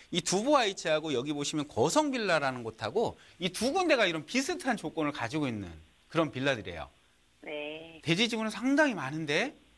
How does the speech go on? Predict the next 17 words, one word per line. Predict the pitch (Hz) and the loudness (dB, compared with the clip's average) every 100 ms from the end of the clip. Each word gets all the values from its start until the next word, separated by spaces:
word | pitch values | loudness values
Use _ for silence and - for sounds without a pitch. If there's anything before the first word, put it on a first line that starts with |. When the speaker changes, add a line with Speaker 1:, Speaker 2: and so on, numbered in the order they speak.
| - | -12
Speaker 1:
재건축은 | - 160 269 254 196 | -4 0 0 0 -4
쉽지 | 302 - | -4 -2
않은 | - 151 214 | -2 0 0
것 | 214 | 0
같아요. | 117 - 90 73 - | -2 -4 -12 -14 -4
왜 | 143 220 240 131 - | 4 6 6 0 -4
Speaker 2:
예. | 196 | -4
Speaker 1:
쉽지 | 160 208 | 0 0
않은지 | 156 151 | 0 -4
한번 | 151 127 | -8 -8
볼게요. | 113 110 117 98 151 - - - - - - | -10 0 2 4 2 0 -14 -20 -20 -20 0
여기가 | 170 214 | 4 6
Speaker 2:
네. | 214 | 4
Speaker 1:
제일 | 220 165 190 240 | 2 2 0 2
종 | 294 254 | 0 0
주거 | - 185 | 2 2
지역입니다. | 175 156 113 104 160 85 | 4 0 0 0 0 0